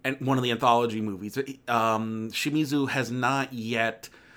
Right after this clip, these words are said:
really nailed down narrative storytelling just yet, 'cause it still feels very much like he's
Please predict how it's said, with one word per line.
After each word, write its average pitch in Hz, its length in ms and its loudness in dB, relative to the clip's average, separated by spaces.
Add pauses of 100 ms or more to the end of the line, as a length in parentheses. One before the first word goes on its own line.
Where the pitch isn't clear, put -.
(200)
really 120 800 0
nailed 120 480 0
down 117 480 2
narrative 127 480 4
storytelling 104 800 -4
just 104 260 -4
yet, 110 140 -2
'cause 110 160 -8
it 104 100 -10
still 151 480 4
feels 131 460 2
very 127 240 0
much 127 260 0
like 113 160 -2
he's 117 160 -10